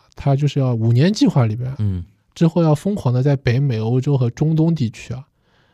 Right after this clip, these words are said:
Speaker 1: 要做它这个文化内容的推广。啊，就是文化，文化内容的这个产业在韩国算是一个支柱型产业。
Speaker 2: 嗯。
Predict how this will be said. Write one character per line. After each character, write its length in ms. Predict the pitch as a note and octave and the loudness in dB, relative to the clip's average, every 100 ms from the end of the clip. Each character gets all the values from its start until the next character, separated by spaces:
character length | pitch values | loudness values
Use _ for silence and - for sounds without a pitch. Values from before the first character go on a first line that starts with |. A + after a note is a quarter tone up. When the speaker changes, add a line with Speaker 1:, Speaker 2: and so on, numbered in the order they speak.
| _ _ | _ _
Speaker 1:
要 160 | C3 A#2+ | 0 2
做 180 | - A#2 | 2 2
它 180 | - | 2
这 120 | A2+ A#2+ | 0 0
个 100 | G#2+ | -2
文 140 | A2+ | -2
化 120 | C3 | 0
内 100 | B2+ | 0
容 140 | A2+ A2+ | -2 -4
的 60 | |
推 180 | - A#2+ | -6 -6
广。 200 | A#2 A2+ - _ _ _ _ _ _ _ _ | -6 -10 -14 _ _ _ _ _ _ _ _
啊， 140 | - | -6
就 140 | A#2+ D3 | 0 4
是 200 | C#3+ C#3 _ _ _ _ - | 4 0 _ _ _ _ -2
文 260 | A#2+ C#3 F3+ | 2 4 2
化， 480 | A3+ A3 D3+ A#2+ - - | 2 2 2 0 -8 -4
文 260 | B2 C3 F#3 | 2 4 4
化 340 | A#3+ G3 C#3 | 2 2 2
内 180 | C#3+ E3 | 4 2
容 140 | B2 | 2
的 80 | A#2 | 0
这 80 | C3 | 0
个 60 | B2+ | -2
产 280 | - A2+ | -2 -4
业 160 | A#2 A#2+ | -2 0
在 140 | C3+ | 0
韩 280 | B2+ - A#2 | -2 -2 -2
国 140 | A#2+ A#2+ | 0 -2
算 280 | - D#3 | -2 0
是 120 | C3 B2+ | 2 2
一 60 | |
个 100 | B2+ | 0
支 160 | - F#3 | 0 0
柱 120 | F3+ | 0
型 140 | A2+ | 0
产 220 | A#2 - B2 | -4 -10 -12
业。 100 | C3 | -6
Speaker 2:
嗯。 320 | A2+ G2+ F#2 | -2 -2 -4